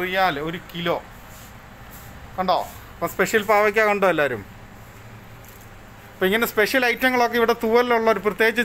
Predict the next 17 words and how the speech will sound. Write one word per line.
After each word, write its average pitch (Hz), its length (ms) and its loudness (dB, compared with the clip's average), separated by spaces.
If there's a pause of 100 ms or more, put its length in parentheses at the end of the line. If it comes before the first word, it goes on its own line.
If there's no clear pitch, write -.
ജിദ്ദയിലൊക്കെ 226 540 2
ഉള്ളവർ 214 180 4 (100)
കറങ്ങാനൊക്കെ 208 540 2
വരുമ്പം 202 320 0 (600)
നമ്മുടെ 180 280 2
ഈ - 80 -10
കടയിലൊക്കെ 208 500 2
ഒന്ന് 196 180 -2 (300)
സന്ദർശിക്കുക. 180 600 -2 (640)
ഇവിടെ 180 240 0
മീൻ, 208 200 0 (200)
ഏറ്റവും 220 460 -2
നല്ല 196 140 2 (120)
മീൻ 196 240 0
ജിദ്ദയിൽ 180 340 0
കിട്ടുന്നതാണ് 170 520 0 (120)
തൂവൽ. 165 320 0